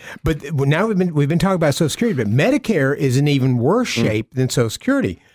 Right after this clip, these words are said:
Speaker 1: because we're able to spend so much money on Medicare. And so there is a Medicare trust fund, and people who work pay into fi-, their payroll taxes. That goes to cover what's called Part A,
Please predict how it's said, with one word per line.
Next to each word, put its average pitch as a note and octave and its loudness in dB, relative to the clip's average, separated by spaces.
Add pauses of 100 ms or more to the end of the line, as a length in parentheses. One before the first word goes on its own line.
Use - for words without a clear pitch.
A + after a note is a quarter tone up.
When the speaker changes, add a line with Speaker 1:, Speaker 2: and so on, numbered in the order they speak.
(200)
Speaker 1:
because C#3 0
we're C#3 2
able C3+ 2
to B2 0
spend C3 0
so C3 0
much B2 0
money B2+ 2
on A#2 2
Medicare. A#2 -2 (460)
And D3 0
so D#3+ 0
there C3 2
is F3+ 2
a A3 2
Medicare E3 0
trust F3 -2
fund, A#2 -2 (340)
and C#3+ -2
people F3 0
who D#3 2
work C#3+ -2 (120)
pay C#3+ 0
into D3 2
fi-, D3 -2
their B2 -2 (200)
payroll D3+ 2
taxes. B2+ -2
That C#3 -2
goes C3+ 0
to C#3 -4
cover B2+ 0 (300)
what's C#3 -2
called C3 -2
Part - -2
A, B2 0